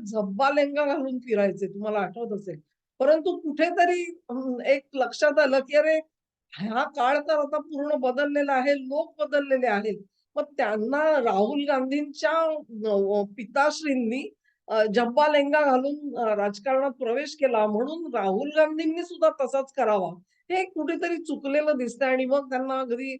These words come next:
अ, स्मार्ट ड्रेस म्हणतो आपण, की आजकालची जी तरुण पिढी आहे ती जशी टी-शर्ट घालते, शर्ट्स घालते, पॅन्ट्स घालते आणि त्या वेशामध्ये त्यांना,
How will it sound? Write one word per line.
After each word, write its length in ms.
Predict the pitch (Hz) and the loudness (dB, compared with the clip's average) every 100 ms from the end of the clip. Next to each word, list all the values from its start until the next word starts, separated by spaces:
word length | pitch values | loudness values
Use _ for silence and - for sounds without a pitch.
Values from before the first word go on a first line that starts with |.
| _ _ _ - | _ _ _ -8
अ, 240 | 185 196 | -2 -2
स्मार्ट 560 | 196 - 233 240 294 311 | -4 -6 0 2 4 2
ड्रेस 280 | 254 269 277 | 4 4 2
म्हणतो 300 | 285 240 233 | 0 -2 2
आपण, 380 | 262 247 247 240 | 2 2 -2 -4
की 60 | 233 | -2
आजकालची 680 | 240 190 190 - 247 254 233 | -2 -2 -8 -4 0 0 -4
जी 160 | 233 254 | -10 -8
तरुण 380 | - 240 285 | -2 -2 -2
पिढी 320 | 311 302 254 254 | -4 -4 2 2
आहे 160 | 190 | 2
ती 420 | 190 _ _ 294 | -2 _ _ -6
जशी 280 | 294 285 320 | -2 -2 -2
टी-शर्ट 640 | 311 320 285 - 320 330 | -4 -2 -2 4 6 6
घालते, 500 | 302 254 220 254 247 | 6 6 4 2 0
शर्ट्स 440 | 240 - 254 285 247 | 0 -2 -2 -2 -2
घालते, 680 | 240 208 208 233 220 220 _ _ - | 0 0 0 2 2 0 _ _ -4
पॅन्ट्स 320 | 233 277 254 | -2 0 -2
घालते 440 | 254 233 220 214 | -4 -4 -2 -2
आणि 300 | 214 - 214 | -2 -2 -6
त्या 260 | 226 254 254 | -6 -4 -2
वेशामध्ये 800 | 277 220 208 202 269 277 285 302 | -4 -2 -2 0 0 2 2 0
त्यांना, 400 | 285 277 277 | 0 -4 -2